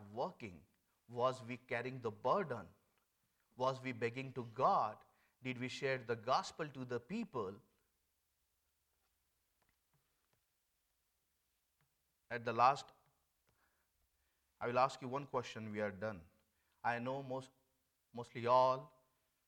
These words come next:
are a born-again Christian, are the saved people, and I know God is a resident of your heart, right? God is a resident of your and my heart. Let me ask you this.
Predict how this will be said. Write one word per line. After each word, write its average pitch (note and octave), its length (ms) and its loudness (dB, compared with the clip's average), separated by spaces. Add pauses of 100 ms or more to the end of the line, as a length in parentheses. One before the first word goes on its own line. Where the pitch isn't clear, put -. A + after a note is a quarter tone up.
(640)
are A2 140 -2
a A2 40 -2
born-again C3+ 460 2
Christian, C3 440 -4
are A2 180 -4
the A#2 80 -6
saved B2 320 -6
people, F#2 380 -8
and G#2+ 160 -6
I A2 120 -6
know A2+ 420 -8 (220)
God A2+ 280 -2 (140)
is A2+ 360 -10 (760)
a A2 140 -10
resident F3+ 500 -6
of G#2+ 160 -4
your F2+ 160 -12
heart, - 220 -14 (400)
right? A2+ 220 -10 (840)
God A2+ 280 -4
is A#2 180 -12
a C#3+ 240 -8
resident C#3+ 480 -10
of B2+ 200 -4
your B2 280 -4
and G#2+ 140 -6
my A#2 200 -4 (160)
heart. E2+ 240 -4 (460)
Let G#2+ 160 -10
me A#2 120 -12
ask A2+ 320 -10
you A2+ 140 -12
this. G2+ 180 -12